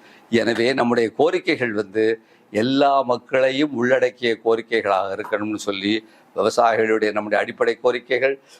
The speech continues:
குறைந்தபட்ச ஆதரவு விலை, அதெல்லாம் உங்களுக்கு தெரியும். பிளஸ் வந்து க-, கடனை தள்ளுபடி பண்ணுவது, அப்புறம் வந்து மின்சார அந்த சட்ட திருத்தத்தை அந்த ரத்து செய்வது அப்படிங்கிற மாதிரி இன்ன பிற கோரிக்கைகள்லாம். இந்த கோரிக்கைகளையும் தொழிலாளிகளுடைய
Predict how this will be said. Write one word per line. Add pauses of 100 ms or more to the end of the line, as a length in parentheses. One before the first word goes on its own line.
(120)
குறைந்தபட்ச
ஆதரவு
விலை, (360)
அதெல்லாம்
உங்களுக்கு
தெரியும். (320)
பிளஸ்
வந்து
க-,
கடனை
தள்ளுபடி
பண்ணுவது, (220)
அப்புறம்
வந்து
மின்சார (280)
அந்த
சட்ட
திருத்தத்தை
அந்த
ரத்து
செய்வது
அப்படிங்கிற
மாதிரி
இன்ன
பிற
கோரிக்கைகள்லாம். (400)
இந்த
கோரிக்கைகளையும்
தொழிலாளிகளுடைய